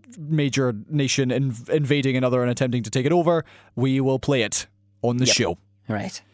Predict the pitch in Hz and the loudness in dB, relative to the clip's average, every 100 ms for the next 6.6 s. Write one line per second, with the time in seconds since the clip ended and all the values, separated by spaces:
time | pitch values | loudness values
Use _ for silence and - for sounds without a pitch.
0 | _ _ _ - 127 117 113 131 127 135 | _ _ _ -4 -2 0 0 0 2 2
1 | 139 135 123 120 123 110 117 110 110 104 | 2 2 0 0 -2 0 0 0 -2 -2
2 | - 90 - - - 165 202 190 196 196 | -2 -4 -6 -6 -2 2 2 2 2 2
3 | 151 165 185 185 165 147 - 160 147 135 | 0 2 2 2 0 0 0 0 2 2
4 | 120 117 139 - 131 143 135 139 139 131 | 0 0 -2 -2 0 0 0 0 0 0
5 | 143 139 127 156 156 151 147 147 - 139 | 0 -2 -2 0 0 0 0 0 -2 -2
6 | 165 151 135 165 160 | 0 2 2 0 -2